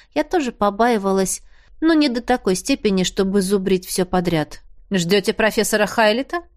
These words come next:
сделал вывод Демиан. «Идемте, Веллерс, нечего стоять в коридоре, я сам вам все объясню. У профессора и без вас головной боли предостаточно. Насколько я знаю, его навестила госпожа Слоун».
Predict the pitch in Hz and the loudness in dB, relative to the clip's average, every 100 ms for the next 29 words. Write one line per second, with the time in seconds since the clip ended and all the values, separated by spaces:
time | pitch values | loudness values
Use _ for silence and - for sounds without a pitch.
0 | _ - _ _ _ - - 185 175 208 | _ -20 _ _ _ -20 -10 -4 0 2
1 | 196 190 185 175 170 180 170 156 156 165 | 2 2 2 0 0 0 0 -2 -6 -10
2 | - _ _ _ - - 320 214 175 185 | -16 _ _ _ -10 0 2 2 0 0
3 | 175 170 165 - - 370 214 190 185 - | 0 0 0 -4 -4 -2 -2 0 -2 0
4 | 175 160 - 175 170 170 156 160 202 208 | 0 0 -2 0 2 0 0 -2 0 0
5 | - - 214 226 285 285 196 185 175 170 | 0 0 0 2 -2 -2 -2 -2 -2 -6
6 | - 156 151 - - - - - - 240 | -4 -6 -6 -12 -20 -20 -20 -8 -4 0
7 | 240 220 208 220 208 202 247 202 202 208 | 0 0 0 2 0 2 0 2 0 0
8 | 285 247 175 165 175 170 165 165 160 170 | 0 0 0 2 2 0 2 2 2 0
9 | 165 165 151 - - 165 147 - - - | 0 -2 -4 -6 -8 -8 -10 -14 -20 -20
10 | - 165 - 170 180 175 170 165 165 185 | -6 -4 -2 -2 0 2 0 0 0 0
11 | 202 180 170 160 165 - 165 165 165 - | 0 0 0 0 -2 0 2 2 0 -2
12 | 165 160 165 - 269 370 202 147 151 147 | -2 -2 -2 -4 -4 0 2 0 -2 -6